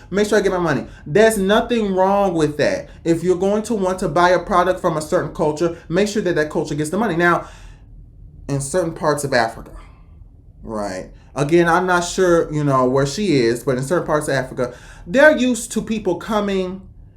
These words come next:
and buying, but they, some of them only getting a portion of what the tourists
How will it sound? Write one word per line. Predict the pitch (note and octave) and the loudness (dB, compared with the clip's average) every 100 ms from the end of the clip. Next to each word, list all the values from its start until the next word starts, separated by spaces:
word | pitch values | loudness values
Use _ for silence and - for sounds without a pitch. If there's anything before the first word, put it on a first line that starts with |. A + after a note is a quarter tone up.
| - - | -20 -6
and | E3 D#3 | -4 2
buying, | E3+ F3+ F3+ F3 D#3+ D3+ | 6 8 6 2 -2 -8
but | C#3+ D#3 D3 C#3+ | -4 -2 0 0
they, | G3 G3+ G3 E3 D3+ | 2 4 4 2 -4
some | - G#3 G3+ | -6 -4 -2
of | F3+ | -2
them | E3+ | -2
only | E3 E3 | -2 -2
getting | D#3 D3+ C3+ | -2 -2 -2
a | |
portion | B2 G3 F3+ E3+ - B2+ | -2 0 0 0 -6 -6
of | C3+ | -2
what | C#3 | -2
the | C#3 | -2
tourists | - F3 D3+ A#2 A2 - | -6 -2 0 0 -2 -8